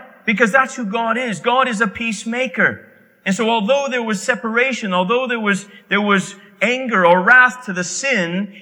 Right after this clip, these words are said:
God is a God of peace. And so he did everything in his power, which is taking the wrath, taking the judgment upon himself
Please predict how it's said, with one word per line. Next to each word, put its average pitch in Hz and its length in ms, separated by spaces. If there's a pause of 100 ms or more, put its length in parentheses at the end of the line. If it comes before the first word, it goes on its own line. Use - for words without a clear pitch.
God 254 300
is 240 180
a 226 140
God 185 460
of 196 160
peace. 240 520 (280)
And 196 100
so 226 200
he 220 180
did 254 180
everything 254 640
in 220 120
his 208 180
power, 220 760 (220)
which 202 200
is 196 100
taking 262 460
the 220 100
wrath, 190 460
taking 247 560 (200)
the 190 120
judgment 180 640
upon 233 340
himself 190 800